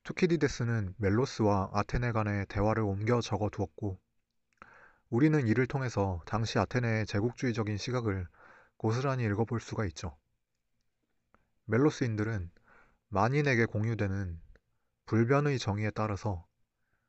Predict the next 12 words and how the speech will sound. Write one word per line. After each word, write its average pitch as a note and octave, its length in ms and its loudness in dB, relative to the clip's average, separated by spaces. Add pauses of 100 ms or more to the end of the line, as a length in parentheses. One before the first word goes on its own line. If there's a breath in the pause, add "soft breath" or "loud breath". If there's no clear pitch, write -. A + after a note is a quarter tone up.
(200)
아테네의 G#2+ 840 0 (420 soft breath)
항복 E3+ 420 2
요구, G#2+ 420 0
항복의, D3+ 640 2
항복 D#3 380 -2
요구에는 G#2 640 2
응할 A2+ 260 0
수가 A#2+ 240 -2
없다고 G#2 340 -2
했지만 G#2+ 440 -6 (1000)
아테네인들은 G#2+ 800 -2 (840 soft breath)
정의란 A2 680 0